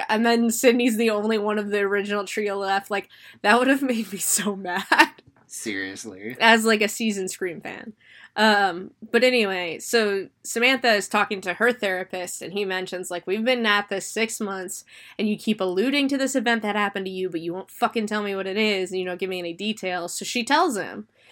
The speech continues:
Speaker 1: She's like, "I have trust issues," and he's like, "Well, I can't help you if you don't tell me." So she tells him everything that happened in the fifth movie, basically, in a really condensed version.
Speaker 2: And
Speaker 1: And
Speaker 2: then he's
Speaker 1: then
Speaker 2: like,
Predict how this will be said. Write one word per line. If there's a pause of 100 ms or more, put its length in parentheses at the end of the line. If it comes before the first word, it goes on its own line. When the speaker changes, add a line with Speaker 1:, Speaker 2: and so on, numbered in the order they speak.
(100)
Speaker 1:
She's
like,
"I
have
trust
issues,"
and
he's
like,
"Well,
I
can't
help
you
if
you
don't
tell
me."
So
she
tells
him (800)
everything
that
happened (120)
in
the
fifth
movie,
basically,
in
a (120)
really
condensed
version. (420)
Speaker 2:
And
Speaker 1:
And
Speaker 2:
then
he's
Speaker 1:
then
Speaker 2:
like,